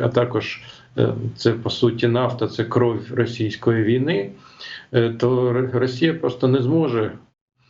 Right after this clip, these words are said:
в-, не буде в неї ресурсу продовжувати цю війну. І тому,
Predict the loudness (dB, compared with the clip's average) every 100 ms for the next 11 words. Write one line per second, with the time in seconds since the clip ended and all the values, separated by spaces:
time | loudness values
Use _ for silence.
0 | -20 -18 -8 -6 -6 -2 0 2 4 2
1 | 2 2 0 0 2 2 2 0 -2 -2
2 | -4 0 2 4 2 2 -2 -4 -4 0
3 | 2 2 2 -2 -4 0 0 2 0